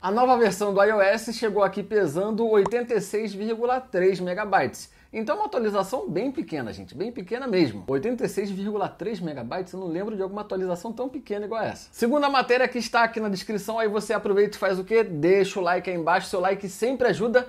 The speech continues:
E se não for inscrito no canal, se inscreve aí pra dar uma força pra gente. Se inscreve aí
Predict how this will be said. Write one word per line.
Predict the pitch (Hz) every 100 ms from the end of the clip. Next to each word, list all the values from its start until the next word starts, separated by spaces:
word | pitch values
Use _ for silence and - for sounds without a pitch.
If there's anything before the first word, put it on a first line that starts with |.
| - -
E | 175
se | 175
não | 269 269
for | 247 247
inscrito | 226 226 214
no | 214
canal, | 214 220 233
se | 240
inscreve | 269 262 - 190 196
aí | 208
pra | 202
dar | 196
uma | 214 220
força | 160 151 180
pra | 170 247
gente. | 185 143 123
Se | 110
inscreve | - 156 196 220
aí | 208 277